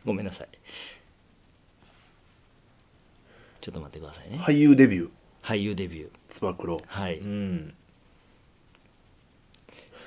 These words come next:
Speaker 2: いや、そうなんですよ。なんか、
Speaker 1: うん。
Speaker 2: 本当にね、
Speaker 1: うん。
Speaker 2: いや、諏訪さんのその仕切りっぷりが、
Speaker 1: うん。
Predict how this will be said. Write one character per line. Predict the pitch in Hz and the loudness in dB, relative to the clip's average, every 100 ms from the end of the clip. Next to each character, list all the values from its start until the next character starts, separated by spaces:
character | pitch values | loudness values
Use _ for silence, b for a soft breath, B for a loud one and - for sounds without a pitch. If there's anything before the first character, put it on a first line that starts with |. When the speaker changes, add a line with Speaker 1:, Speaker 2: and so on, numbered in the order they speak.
| b b b b | b b b b
Speaker 2:
い | 113 | 2
や、 | 104 | 2
そ | - 196 | 2 2
う | 143 | 4
な | |
ん | 101 | 2
で | |
す | 98 | -2
よ。 | 98 | 2
な | 113 | 2
ん | 107 | 4
か、 | 107 | 6
Speaker 1:
う | 98 101 98 - _ _ _ 101 | 8 8 6 0 _ _ _ -6
ん。 | |
Speaker 2:
本 | 135 170 | 0 0
当 | 170 151 | 0 0
に | 143 | 2
ね、 | 131 | 2
Speaker 1:
う | 107 110 98 80 - - | 4 2 0 -4 -10 -8
ん。 | 117 | 2
Speaker 2:
い | |
や、 | 117 | 4
諏 | 107 - 147 | 2 4 4
訪 | 143 | 6
さ | 147 135 135 | 6 6 6
ん | 131 | 4
の | 127 123 117 | 4 4 2
そ | 117 | 0
の | 110 101 | -2 -2
仕 | - | 0
切 | - | 2
り | 127 | 2
っ | 120 | 0
ぷ | - | 2
り | 117 107 | 4 8
が、 | 104 92 | 8 8
Speaker 1:
う | |
ん。 | 120 104 90 | 4 2 -2